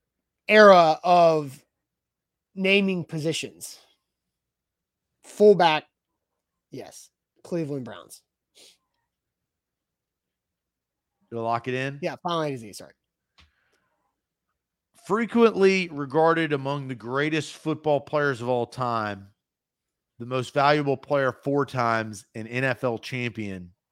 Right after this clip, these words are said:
Speaker 2: played for the Cleveland Browns in nineteen sixty-four.
Speaker 1: Yeah,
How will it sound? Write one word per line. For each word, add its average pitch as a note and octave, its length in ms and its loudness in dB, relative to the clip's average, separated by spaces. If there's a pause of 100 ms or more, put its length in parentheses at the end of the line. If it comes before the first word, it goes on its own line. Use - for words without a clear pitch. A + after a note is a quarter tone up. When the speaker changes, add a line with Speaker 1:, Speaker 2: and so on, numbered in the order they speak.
(640)
Speaker 2:
played C3+ 220 -4
for C3 80 -12
the A2+ 100 -8
Cleveland C3 640 -2
Browns A2 640 0
in F#2+ 100 -12
nineteen G#2+ 360 -10
sixty-four. - 640 -16
Speaker 1:
Yeah, D#3 100 -14